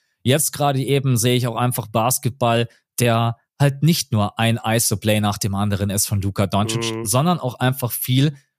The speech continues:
Speaker 1: Bewegung, schöne Pässe. Also da die Mavs, ich hab ja auch ein paar Sequenzen in die Story gepostet bei mir auf Insta.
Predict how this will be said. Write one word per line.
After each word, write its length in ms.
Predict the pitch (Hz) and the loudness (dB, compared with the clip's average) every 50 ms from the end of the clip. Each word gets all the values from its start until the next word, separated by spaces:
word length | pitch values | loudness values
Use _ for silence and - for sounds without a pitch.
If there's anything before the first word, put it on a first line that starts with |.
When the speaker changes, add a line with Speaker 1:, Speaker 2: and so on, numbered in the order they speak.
| _ _ - | _ _ 0
Speaker 1:
Bewegung, 580 | 139 131 107 117 117 123 117 - 151 170 175 170 _ _ | 0 2 2 2 0 0 2 0 0 0 0 -2 _ _
schöne 340 | - - - 131 117 117 113 | -4 0 2 2 2 2 0
Pässe. 500 | 101 - 120 120 120 - - 170 165 143 | -2 -2 -2 0 0 0 0 0 0 0
Also 140 | 110 113 107 | -2 -2 -2
da 320 | 101 - 117 113 113 117 | -2 -2 0 2 2 0
die 260 | 113 - - 120 117 110 | -2 -4 -6 -4 -4 -2
Mavs, 380 | 104 107 113 123 131 - - | 0 0 0 0 0 -2 -4
ich 440 | 110 117 110 - - - - - - - | -4 -4 -4 -4 -4 -4 -6 -10 -12 -14
hab 300 | 110 - - 117 127 - | -12 -6 -2 -2 0 0
ja 80 | 131 117 | 2 0
auch 80 | 117 | 2
ein 120 | 123 117 104 | 0 0 0
paar 320 | 120 113 110 110 110 113 - | 0 2 2 2 0 0 -2
Sequenzen 540 | - - 117 - - 117 131 135 - 120 110 | -4 -4 -2 0 0 2 2 2 0 0 0
in 60 | 110 | 0
die 60 | 110 | 0
Story 340 | 104 - - 123 135 151 135 | -2 0 0 0 0 0 0
gepostet 520 | 107 101 - - 101 104 104 - - 101 | -2 -4 -2 -2 -2 0 0 -2 -4 -4
bei 120 | - - 104 | -2 -2 0
mir 120 | 104 104 | 2 0
auf 160 | 104 - - | 0 -2 -2
Insta. 460 | - 107 107 - - - 123 135 139 | -2 -2 -2 0 0 0 0 0 -2